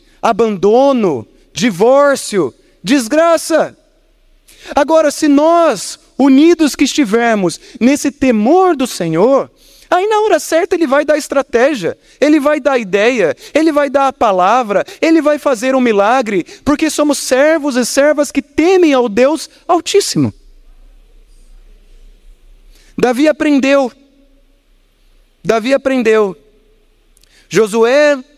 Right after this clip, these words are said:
provavelmente viu o momento que eles confeccionaram a arca. Eles viviam no deserto adorando a Deus. O rei Davi, por algum momento, ele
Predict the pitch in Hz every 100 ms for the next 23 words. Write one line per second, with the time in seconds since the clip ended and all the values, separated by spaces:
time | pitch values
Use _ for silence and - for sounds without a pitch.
0 | _ _ _ _ 247 320 302 262 233 254
1 | 269 247 180 262 302 294 233 226 226 247
2 | 302 - 247 - - - 302 - 302 -
3 | - 240 226 285 226 160 131 214 - -
4 | _ _ _ _ _ _ _ _ _ _
5 | _ _ _ _ _ _ - _ _ _
6 | 185 226 208 262 190 220 302 302 285 240
7 | 196 185 190 165 202 202 202 196 180 180
8 | 180 170 151 143 120 - - _ _ 170
9 | 170 214 247 226 233 294 302 - - _
10 | - _ _ - 196 196 196 247 233 226
11 | 254 254 311 294 _ - _ _ _ -
12 | 185 208 226 254 254